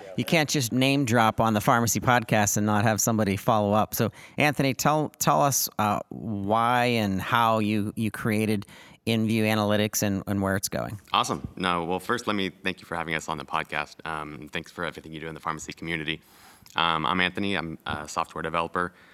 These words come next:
Speaker 2: uh, working with these guys. And fundamentally, what we've discovered is that, um, you know, a lot of the pharmacy management systems have,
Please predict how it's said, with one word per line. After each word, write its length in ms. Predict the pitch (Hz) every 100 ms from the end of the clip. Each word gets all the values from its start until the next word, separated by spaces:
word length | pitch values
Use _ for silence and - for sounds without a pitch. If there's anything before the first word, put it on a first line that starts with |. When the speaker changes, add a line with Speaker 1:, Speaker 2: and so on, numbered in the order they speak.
| - _ _
Speaker 2:
uh, 220 | - 85 85
working 220 | 98 104
with 120 | 90
these 160 | 85 76
guys. 280 | 85 85 87
And 180 | 85 - - _
fundamentally, 480 | - 131 117 113 110
what 180 | 92 73
we've 360 | 95 90 87 78
discovered 480 | 90 - 92 92 87
is 160 | 82
that, 180 | 82 82 - -
um, 420 | 85 82 78 78 _ _ -
you 100 | 90
know, 100 | 85
a 100 | 71
lot 240 | 85 98 104
of 60 |
the 80 | 87
pharmacy 340 | 90 85 -
management 400 | 78 80 80 78
systems 480 | - 80 80 76 73
have, 460 | - 78 78 73